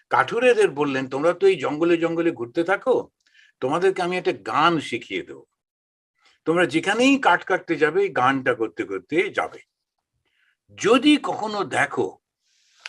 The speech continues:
সারা গায়ে একেবারে সেই নোংরা মাখা উলঙ্গ একজন সাধু সন্ন্যাসী,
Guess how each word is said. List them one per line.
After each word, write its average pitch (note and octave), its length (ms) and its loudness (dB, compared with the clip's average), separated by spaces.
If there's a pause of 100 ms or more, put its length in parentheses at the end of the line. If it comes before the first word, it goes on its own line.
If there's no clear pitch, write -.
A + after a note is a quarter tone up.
সারা E3 480 2
গায়ে C#3+ 440 0
একেবারে C3 420 -4
সেই B2+ 220 -6
নোংরা C3 520 0
মাখা A#2+ 540 0 (720)
উলঙ্গ D3 520 4
একজন A#2+ 500 0
সাধু A#2 520 -4
সন্ন্যাসী, A2+ 760 -4